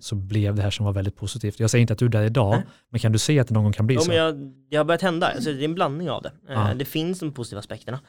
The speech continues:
Speaker 1: Ja.
Speaker 2: Eh, du har lärt dig, liksom, att jobba med dig själv jättemycket.
Speaker 1: Ja.
Speaker 2: Eh, och faktiskt gå för den här mobbadelen.
Speaker 1: Just det.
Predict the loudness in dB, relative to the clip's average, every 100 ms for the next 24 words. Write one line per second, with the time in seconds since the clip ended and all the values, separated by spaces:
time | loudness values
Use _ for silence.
0 | _ _ 0 2 0 -4 -6 -4 -2 -4
1 | -6 -12 -10 -10 -10 -10 -12 _ _ -8
2 | -6 -4 -6 -4 -4 -4 -10 -16 -18 -16
3 | -18 _ -2 2 2 0 -6 -8 -12 -12
4 | -10 -6 -4 -4 -6 -10 -10 -8 -4 -4
5 | -4 -10 _ _ _ 0 2